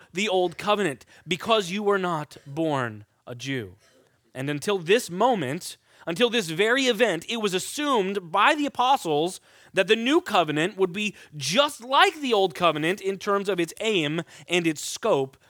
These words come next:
being limited to the people of Israel. So then,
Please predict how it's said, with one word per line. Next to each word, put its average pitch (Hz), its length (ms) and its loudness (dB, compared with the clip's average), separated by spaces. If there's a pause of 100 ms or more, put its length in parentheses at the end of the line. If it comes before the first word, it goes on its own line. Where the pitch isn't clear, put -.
(120)
being 151 340 -2
limited 143 480 0
to - 80 -12
the 135 100 -4
people 131 500 -10
of 147 80 -12
Israel. 170 520 -4 (1080)
So 156 220 -6
then, 127 460 -4